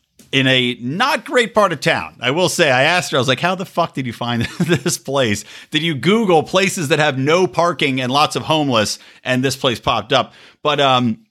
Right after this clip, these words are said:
yeah, we went and met up there, had some vegan food. I guess they,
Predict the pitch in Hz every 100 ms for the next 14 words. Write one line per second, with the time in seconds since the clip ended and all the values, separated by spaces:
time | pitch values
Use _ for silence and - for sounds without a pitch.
0 | - - 220 160 160 214 180 175 160 -
1 | 143 131 139 151 123 117 107 123 117 123
2 | 170 - 147 123